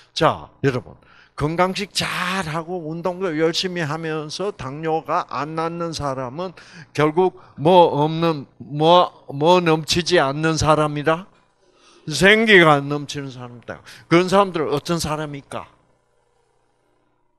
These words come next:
어, 음식으로는 잘해.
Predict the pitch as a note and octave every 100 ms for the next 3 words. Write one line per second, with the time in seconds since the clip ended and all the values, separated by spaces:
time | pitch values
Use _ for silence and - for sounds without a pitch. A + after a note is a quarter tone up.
0 | _ _ _ _ _ _ _ _ - C#3
1 | A2 - _ _ _ - E3+ F#3+ G#3+ G#3+
2 | A3 A3+ A#3 B3 - C#3+ D#3 F3+ C#3+ E3
3 | G3+